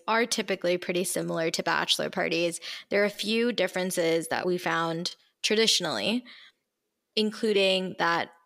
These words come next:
while a bachelor party is to celebrate a groom having his last day of freedom and usually consists of family and groomsmen alike, bachelorette parties traditionally,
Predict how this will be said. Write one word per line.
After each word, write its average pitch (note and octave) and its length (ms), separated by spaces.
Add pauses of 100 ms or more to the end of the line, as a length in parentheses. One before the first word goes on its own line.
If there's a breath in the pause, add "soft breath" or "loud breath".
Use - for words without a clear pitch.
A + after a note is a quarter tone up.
(120)
while G3+ 180
a F#3+ 60
bachelor G#3+ 460
party B3+ 380
is G#3 300
to G3 80
celebrate F#3 420
a F3+ 60
groom F3+ 480 (120)
having F#3 320
his F3 180
last G#3 320
day G#3+ 120
of G3+ 120
freedom F#3+ 560
and G3 140
usually C4+ 420
consists G#3 520
of F3+ 220 (480 loud breath)
family A#3 640
and F3 180
groomsmen G3 560
alike, D3+ 540 (500 loud breath)
bachelorette G#3 560
parties B3 440
traditionally, G3 800